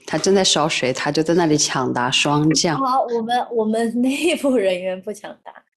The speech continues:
Speaker 2: 啊，大家应该知道，
Speaker 1: 嗯。
Speaker 2: 上一次是说的，呃，今天是第五个秋天的节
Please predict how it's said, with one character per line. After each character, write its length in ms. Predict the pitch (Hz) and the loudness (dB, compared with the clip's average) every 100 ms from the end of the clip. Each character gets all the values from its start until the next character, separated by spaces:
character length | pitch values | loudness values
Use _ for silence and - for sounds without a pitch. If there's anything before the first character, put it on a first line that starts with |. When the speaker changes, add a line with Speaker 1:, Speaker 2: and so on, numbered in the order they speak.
| _ _ _ | _ _ _
Speaker 2:
啊， 100 | - | -6
大 140 | 302 320 | -2 0
家 120 | 302 | 2
应 120 | 294 | 0
该 120 | 285 | -2
知 180 | 285 269 | -2 -2
道， 180 | 277 240 | 0 0
Speaker 1:
嗯。 20 | |
Speaker 2:
上 240 | - 311 226 | -2 -2 -2
一 80 | |
次 180 | 208 247 | -2 -4
是 180 | 226 220 | -2 -4
说 260 | - 208 202 | -2 0 2
的， 280 | 180 165 - - _ - - | 0 -2 -8 -20 _ -20 -8
呃， 300 | 160 156 156 - | -6 -4 -6 -6
今 220 | 233 247 | -2 0
天 160 | 254 240 | 0 -2
是 140 | 247 | -6
第 200 | 240 247 | -4 -2
五 260 | 185 147 151 | -2 -6 -4
个 480 | 196 175 151 - - _ _ _ _ _ - - - - - - - - | 0 0 0 -4 -14 _ _ _ _ _ -18 -16 -18 -20 -20 -20 -14 -2
秋 180 | 214 208 | 0 0
天 220 | 208 190 | 0 -4
的 80 | 156 | -8
节 220 | - 147 | -8 -8